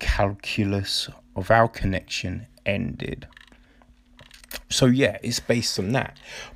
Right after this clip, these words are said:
But, yeah, that's the thing. She mentioned college, right?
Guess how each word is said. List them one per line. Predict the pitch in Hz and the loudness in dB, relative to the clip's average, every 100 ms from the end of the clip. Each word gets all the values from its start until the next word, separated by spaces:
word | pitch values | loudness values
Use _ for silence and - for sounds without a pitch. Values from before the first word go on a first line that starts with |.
| - 147 | -20 4
But, | 175 151 - - _ _ _ _ _ _ _ | 4 4 -2 -14 _ _ _ _ _ _ _
yeah, | 123 156 - - _ _ | 0 0 0 -10 _ _
that's | - 123 - | -2 -2 -2
the | |
thing. | 110 120 87 | 0 0 0
She | - - 170 | 0 2 4
mentioned | 143 127 92 - 92 - | 4 4 2 -4 -4 -2
college, | - 143 82 - - | 2 2 0 -6 -10
right? | - 98 98 | 0 0 0